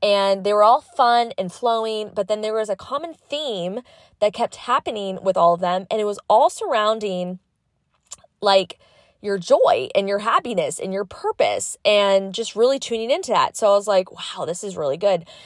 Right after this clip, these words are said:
And so I was like, "Oh, crap, I gotta put, I gotta do an episode today, a podcast episode." And I'm like, "This is perfect." So I'm gonna start out by saying this. I, I'm not afraid of death.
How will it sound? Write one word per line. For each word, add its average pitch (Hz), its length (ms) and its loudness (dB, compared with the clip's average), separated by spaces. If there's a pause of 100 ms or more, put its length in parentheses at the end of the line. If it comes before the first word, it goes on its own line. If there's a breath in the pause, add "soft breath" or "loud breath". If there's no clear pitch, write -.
(220 loud breath)
And 202 220 2
so 196 380 8 (200)
I 202 100 6
was 202 120 4
like, 196 100 2
"Oh, 254 200 6 (120)
crap, 294 320 -2
I 165 80 -4
gotta 226 220 -2
put, 208 180 -6
I 208 100 -2
gotta 262 120 -2
do 254 100 -6
an 214 80 -4
episode 208 420 -6
today, 180 200 -2
a 170 40 0
podcast 226 460 -4
episode." 180 300 -2
And 190 80 0
I'm 190 80 -4
like, 185 200 -4 (100)
"This - 180 -10
is 226 160 -14 (240)
perfect." - 520 -4 (380 loud breath)
So 254 640 4 (960)
I'm 233 80 6
gonna 320 100 0
start 339 220 2
out 285 120 4
by 214 120 -2
saying 196 320 -6
this. 170 200 -6 (120)
I, 311 540 -2 (720)
I'm 208 120 -2
not 214 180 4
afraid 208 260 -2
of 208 120 -8
death. - 400 -6